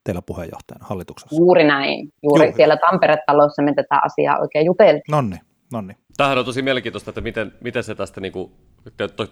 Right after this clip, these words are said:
Speaker 3: totta kai iso, iso tekijä on se, että kuinka kauan tää, tällaiset poik-, tää poikkeustilanne niinku kestää ylipäänsä. Mut mä kuuntelin tuossa yhtä tämmöistä virtuaalipaneelikeskustelua, missä oli Euroopan niinku isojen,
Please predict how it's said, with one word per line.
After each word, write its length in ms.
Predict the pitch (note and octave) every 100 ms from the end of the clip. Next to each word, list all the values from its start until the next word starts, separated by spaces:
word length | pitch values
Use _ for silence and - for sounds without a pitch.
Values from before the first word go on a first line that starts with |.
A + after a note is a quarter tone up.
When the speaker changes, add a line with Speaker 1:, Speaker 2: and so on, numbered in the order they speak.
| G#2 - -
Speaker 3:
totta 200 | G#2+ F#2
kai 160 | G2
iso, 180 | G2+ G#2+ -
iso 200 | G#2 G2+
tekijä 380 | - G2+ G2
on 80 | F#2
se, 80 | F#2+
että 140 | F#2+
kuinka 260 | G2 G2 F2+
kauan 260 | F#2 F2+ F2+
tää, 180 | F2+ F2 -
tällaiset 320 | F#2+ F#2 F#2+
poik-, 240 | - G#2 _
tää 160 | - F#2+
poikkeustilanne 680 | A#2 G#2+ A2 - G2 F#2+ G2
niinku 180 | F#2+ F2+
kestää 380 | C3 B2 -
ylipäänsä. 560 | F2 F2 - F2+ F2+ F2+ - _ _ _ _ _ _ -
Mut 100 | -
mä 60 |
kuuntelin 300 | G#2+ A2 A2
tuossa 200 | G#2+ A2+
yhtä 200 | A2+ A2+
tämmöistä 520 | A2 G#2 G#2 A2 G#2 - - C#2 A#2
virtuaalipaneelikeskustelua, 2000 | A#2 A#2 G#2+ G2+ G2 - - _ _ - A#2 A2+ G2+ F#2+ G#2 - A2+ - G2
missä 340 | F2+ F2+ - G2
oli 220 | F#2 F#2
Euroopan 460 | G2+ G2+ G2 F#2+ F#2
niinku 260 | F2+ F#2+ F#2
isojen, 640 | G#2 G#2+ A2 G2+ F2+ F2